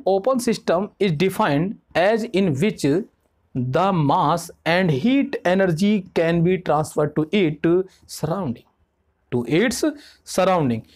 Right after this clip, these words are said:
मतलब क्या है कहने का कि दोस्तों, <clears throat> ओपन सिस्टम क्या है? ओपन सिस्टम में यदि कोई ऐसा सिस्टम हो जिसमें मास भी ट्रांसफर हो,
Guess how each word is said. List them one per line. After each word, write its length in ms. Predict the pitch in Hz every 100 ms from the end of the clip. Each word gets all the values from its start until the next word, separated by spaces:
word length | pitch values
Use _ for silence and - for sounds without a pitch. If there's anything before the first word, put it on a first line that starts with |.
| _ -
मतलब 360 | 123 120 185 190
क्या 100 | 180
है 120 | 175
कहने 240 | 175 165
का 160 | 160 180 - - - _
कि 180 | 214 247
दोस्तों, 360 | 196 202 202 262 - 247 220 185 120 -
<clears throat> 60 |
ओपन 260 | 160 170 233
सिस्टम 360 | 220 160 143
क्या 160 | 120 82
है? 100 | - _ _ _ -
ओपन 320 | 151 165 240
सिस्टम 420 | 240 196 - 226
में 340 | 208 143 151 226 _ _ _
यदि 600 | 127 131 147 180 135 175 226 _ _ -
कोई 320 | 190 226 240 240
ऐसा 240 | 151 185
सिस्टम 380 | 226 226 - 208
हो 160 | 147 175
जिसमें 420 | 165 175 208 240 240
मास 500 | 127 135 143 170 -
भी 60 | 240
ट्रांसफर 400 | 233 202 190 208
हो, 200 | 185